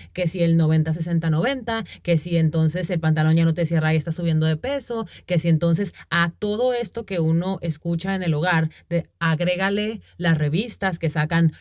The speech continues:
los cincuenta cuerpos más espectaculares del, del entretenimiento, las peores fotos de los famosos en traje de baño, eh, ahora con las redes sociales, o sea, en general,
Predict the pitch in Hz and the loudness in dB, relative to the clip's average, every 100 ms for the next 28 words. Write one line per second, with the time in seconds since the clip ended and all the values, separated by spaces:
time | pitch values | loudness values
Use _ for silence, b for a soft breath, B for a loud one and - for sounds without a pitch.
0 | B 175 156 165 151 165 160 170 170 156 | B 0 2 2 2 2 2 0 0 0
1 | 170 156 147 156 151 147 139 147 143 147 | 2 2 0 -4 -4 -4 -4 -2 0 0
2 | 147 147 139 143 147 139 139 139 135 135 | 0 0 -2 -2 -2 0 0 -2 -2 -4
3 | 135 147 220 240 196 208 196 B 160 165 | -2 0 0 -4 -4 -2 -4 B -2 0
4 | 147 - 160 156 151 160 151 147 151 143 | 0 0 0 0 -2 -2 -2 0 0 -2
5 | 147 143 139 147 139 139 135 143 131 208 | -2 -2 -2 -2 -2 -2 -4 -4 -2 -2
6 | 262 233 226 220 B B 151 151 151 - | -2 -2 -2 -2 B B -2 0 0 -2
7 | 156 156 156 165 170 156 147 147 143 143 | 0 2 2 0 0 0 0 -2 -4 -6
8 | 180 202 196 175 185 160 B B 190 185 | -4 -4 -4 -4 -2 -4 B B -4 -4
9 | - 190 175 165 190 269 | -4 -4 0 0 0 -4